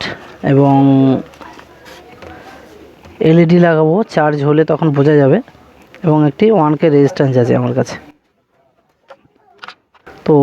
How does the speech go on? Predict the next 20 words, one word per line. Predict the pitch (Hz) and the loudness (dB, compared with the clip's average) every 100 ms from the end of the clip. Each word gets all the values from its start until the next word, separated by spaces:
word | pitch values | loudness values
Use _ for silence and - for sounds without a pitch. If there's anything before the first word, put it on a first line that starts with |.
| 139 151 | 2 2
এই | 156 | 2
যে | 175 | 0
সকেটটি | 175 165 175 196 185 | -2 -4 -4 0 0
আমি | 175 180 | 2 0
এখানে | 156 165 160 | 0 -2 0
ব্যবহার | 156 147 160 156 | 0 0 -2 -2
করব, | 143 160 | 0 0
দেখুন | 165 156 147 - - - - - - - - - - 147 | 0 -4 -14 -16 -20 -20 -20 -20 -20 -20 -20 -20 -4 0
এই | 156 | 0
যে | 151 | 0
ছিদ্রটি | - 147 156 156 170 143 | -2 2 2 2 2 2
আছে, | 156 233 - - - - - - 214 - - - - - - - - | 0 -4 -6 -20 -16 -16 -12 -14 -14 -12 -12 -12 -20 -20 -20 -10 -8
এই | - | -4
ছিদ্রটা | 147 139 160 151 151 | -4 -2 -2 0 0
এখানে | 151 147 135 | 0 0 2
লাগাতে | 131 131 131 | 0 0 -2
হবে। | 139 185 - - - - - - - 180 196 175 - 151 - 220 208 - - - - - | -2 -4 -8 -20 -20 -20 -20 -20 -20 -20 -20 -20 -20 -20 -20 -20 -18 -18 -20 -20 -20 -4
তো | - 127 131 | 0 0 0
এখানে | 151 143 143 - - 151 | 0 0 0 -2 -6 0
যেহেতু | 147 143 | 0 2